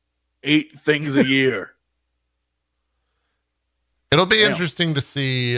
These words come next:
Speaker 2: you know, when, when twenty twenty-three rolls around, if people have hit,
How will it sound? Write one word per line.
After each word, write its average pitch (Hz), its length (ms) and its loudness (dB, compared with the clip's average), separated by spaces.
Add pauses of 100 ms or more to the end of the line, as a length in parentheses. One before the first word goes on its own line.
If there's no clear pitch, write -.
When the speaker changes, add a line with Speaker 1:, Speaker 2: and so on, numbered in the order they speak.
(120)
Speaker 2:
you 117 140 -8
know, 110 160 -4
when, 107 420 -6
when 95 460 -4
twenty 113 320 -4
twenty-three 104 500 -6
rolls 95 320 -2
around, 87 540 -4 (400)
if 101 220 -4
people 110 320 -6
have 92 240 -4
hit, 98 500 -4